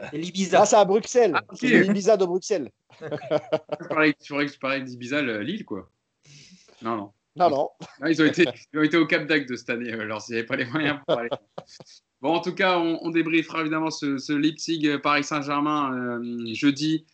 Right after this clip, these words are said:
Speaker 3: Euh, troisième match de poule du, du P S G en Ligue des Champions. On espère une victoire pour les Parisiens, malgré, euh, tout ce qu'on vient d'énumérer depuis tout à l'heure. Euh,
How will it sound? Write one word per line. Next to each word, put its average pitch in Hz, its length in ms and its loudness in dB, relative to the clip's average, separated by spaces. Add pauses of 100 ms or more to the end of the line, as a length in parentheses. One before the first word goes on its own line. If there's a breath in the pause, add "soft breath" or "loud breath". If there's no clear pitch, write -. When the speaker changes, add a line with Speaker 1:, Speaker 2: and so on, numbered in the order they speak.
(200)
Speaker 3:
Euh, 107 140 -2
troisième 151 340 2
match 156 220 2
de 139 80 0
poule 151 260 -2
du, 131 160 -6
du 127 140 -8
P 143 140 2
S 131 80 0
G 147 40 0
en 139 60 0
Ligue 131 160 -4
des 131 80 -2
Champions. 139 420 -2
On 131 80 0
espère 123 300 -2
une 117 120 -2
victoire 123 340 -4
pour 127 100 -2
les 117 80 2
Parisiens, 117 400 0
malgré, 113 400 -2
euh, 101 120 -4
tout - 120 -20
ce - 80 -20
qu'on 110 80 -10
vient 110 100 -4
d'énumérer 117 460 0
depuis 113 240 -8
tout - 160 -12
à 117 80 2
l'heure. 139 280 0 (360 soft breath)
Euh, 101 340 -2